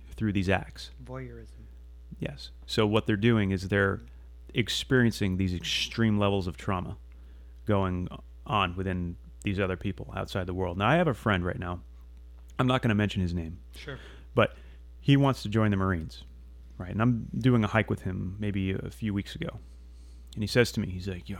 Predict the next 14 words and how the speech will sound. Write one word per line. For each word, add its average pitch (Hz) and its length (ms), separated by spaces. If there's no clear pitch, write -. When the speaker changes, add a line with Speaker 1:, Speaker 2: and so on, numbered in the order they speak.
Speaker 1:
man, 101 160
we 101 80
should," 101 260
I, - 100
I, 135 240
I 131 160
don't, 156 280
I 135 140
don't, 156 200
I 131 80
don't, 170 220
I 127 40
don't - 180
hate - 380